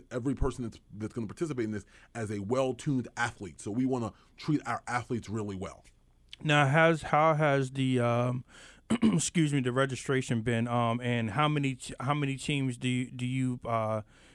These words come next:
Speaker 2: see it being in, in the tournament?
Speaker 1: So right now we're probably gonna cap it off at sixty-four teams.
Speaker 2: Oh,
Speaker 1: And so,
Speaker 2: wow.
Speaker 1: yeah, and
Speaker 2: A
Speaker 1: so
Speaker 2: field of sixty-four. That's what's up.
Speaker 1: Right, and so, you know, there, um, but there's been a lot of interest. You know, the, we, we've,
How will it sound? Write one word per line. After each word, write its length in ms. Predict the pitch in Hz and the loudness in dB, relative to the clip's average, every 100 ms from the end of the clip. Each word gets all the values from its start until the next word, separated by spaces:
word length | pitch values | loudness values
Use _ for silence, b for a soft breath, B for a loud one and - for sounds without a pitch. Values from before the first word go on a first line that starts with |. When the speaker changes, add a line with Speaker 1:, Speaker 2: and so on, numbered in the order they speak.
| b | b
Speaker 2:
see 260 | - 165 139 | -4 0 0
it 320 | 147 127 123 | -2 -10 -2
being 260 | 131 135 127 | 0 2 2
in, 200 | 120 123 - _ | 2 -2 -10 _
in 100 | 147 123 | -2 -2
the 80 | |
tournament? 460 | 113 143 120 110 98 b b b b b b b | 0 -2 0 -2 -6 b b b b b b b
Speaker 1:
So 140 | - | 2
right 260 | 135 139 160 | 4 4 2
now 200 | 170 156 | 2 2
we're 80 | 143 | 2
probably 260 | 147 147 | 2 2
gonna 160 | 139 117 | 2 0
cap 280 | - 120 120 | 2 2 2
it 60 | |
off 220 | 123 120 117 | 0 0 -4
at 60 | |
sixty-four 640 | - 123 - 113 120 117 120 | -6 -6 -4 -6 0 0 0
teams. 340 | 127 135 135 | 0 -2 0
Speaker 2:
Oh, 40 | 127 | 0
Speaker 1:
And 120 | 110 | 2
so, 100 | 113 | 2
Speaker 2:
wow. 320 | 123 120 - - - | 2 0 -4 -12 -8
Speaker 1:
yeah, 180 | 101 | -6
and 100 | 90 | -6
Speaker 2:
A 40 | - | -4
Speaker 1:
so 80 | 117 | -2
Speaker 2:
field 260 | 101 160 | 2 2
of 80 | 160 | 2
sixty-four. 640 | - 165 - 143 180 151 | 0 -4 -4 -6 -2 -2
That's 240 | 98 143 - | -2 -6 -6
what's 160 | - | -4
up. 200 | 185 311 - | -2 -2 -2
Speaker 1:
Right, 260 | 107 113 - | -2 -2 -2
and 120 | 104 | -4
so, 140 | 127 | -2
you 120 | 113 123 | 0 0
know, 200 | 110 107 | 0 0
there, 320 | 123 123 113 b b b | 2 2 0 b b b
um, 220 | 110 104 92 | -8 -8 -6
but 120 | 107 | -4
there's 160 | 123 110 | -4 -2
been 120 | 117 | -4
a 60 | 101 | -4
lot 380 | 98 110 120 120 | -2 0 0 0
of 140 | 113 | -2
interest. 360 | 120 117 127 - | -4 -2 -4 -4
You 80 | 110 | -4
know, 100 | 98 | -4
the, 360 | 95 95 92 - | -4 -4 -4 -6
we, 360 | 95 110 107 | -4 -2 -4
we've, 380 | 85 98 110 95 | -6 -4 -4 -4